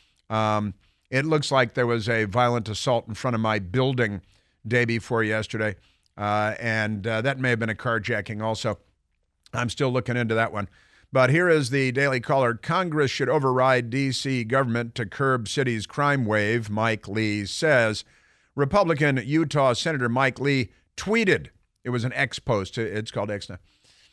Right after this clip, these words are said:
tweeted Tuesday that Congress should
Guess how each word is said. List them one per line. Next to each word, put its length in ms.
tweeted 540
Tuesday 600
that 300
Congress 600
should 260